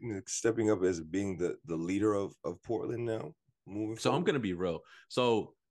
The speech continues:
Speaker 2: I know it's just preseason. From school, what I've seen,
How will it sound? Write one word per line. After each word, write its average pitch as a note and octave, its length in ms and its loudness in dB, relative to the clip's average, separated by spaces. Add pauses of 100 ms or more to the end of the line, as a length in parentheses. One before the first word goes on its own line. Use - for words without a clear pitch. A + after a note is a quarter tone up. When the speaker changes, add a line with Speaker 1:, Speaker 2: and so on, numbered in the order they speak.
Speaker 2:
I G#2 140 2
know C3+ 200 6
it's C#3 140 4
just A#2+ 200 -6
preseason. E2+ 640 -2 (800)
From G2+ 140 -2
school, - 420 -4
what C3 160 2
I've B2 140 0
seen, D3 520 -2